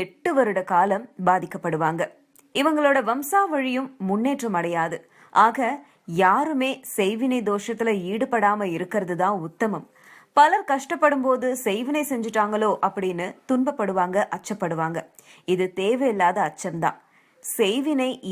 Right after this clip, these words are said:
ஏவல அவ்வளவு எளிதா செய்துவிட முடியாது. ஊர் தெய்வ உத்தரவு, குலதெய்வ உத்தரவு, ஜாதகத்துல இருக்கிற கிரக நிலைகள், இது எல்லாத்தையும் தெரிஞ்சுட்டு தான் செய்வினை ஏவல்ல ஈடுபட முடியும். இதனோட விளைவு என்னென்ன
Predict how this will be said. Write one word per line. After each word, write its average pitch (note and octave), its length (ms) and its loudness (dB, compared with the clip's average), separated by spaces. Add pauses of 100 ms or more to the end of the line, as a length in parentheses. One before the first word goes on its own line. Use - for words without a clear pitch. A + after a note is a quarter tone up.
ஏவல G#3 240 0 (480)
அவ்வளவு F4 320 2 (180)
எளிதா B3+ 280 0 (120)
செய்துவிட F3+ 440 -4
முடியாது. E3 360 0 (580)
ஊர் D4 240 2
தெய்வ G#3+ 340 0
உத்தரவு, F#3 400 -2 (220)
குலதெய்வ A#3 540 0
உத்தரவு, F#3 440 -2 (600)
ஜாதகத்துல B3+ 760 2
இருக்கிற G#3 300 -2 (180)
கிரக G3 360 -4
நிலைகள், F3 420 -2 (340)
இது F#3 140 0 (100)
எல்லாத்தையும் C4+ 560 0
தெரிஞ்சுட்டு G#3 480 -4
தான் F3+ 180 0 (300)
செய்வினை D4+ 440 0 (200)
ஏவல்ல F#3+ 340 -2 (120)
ஈடுபட D#3+ 360 -4
முடியும். D#3+ 260 -4 (760)
இதனோட B3 340 0 (120)
விளைவு F#4+ 320 0 (120)
என்னென்ன G#3+ 300 0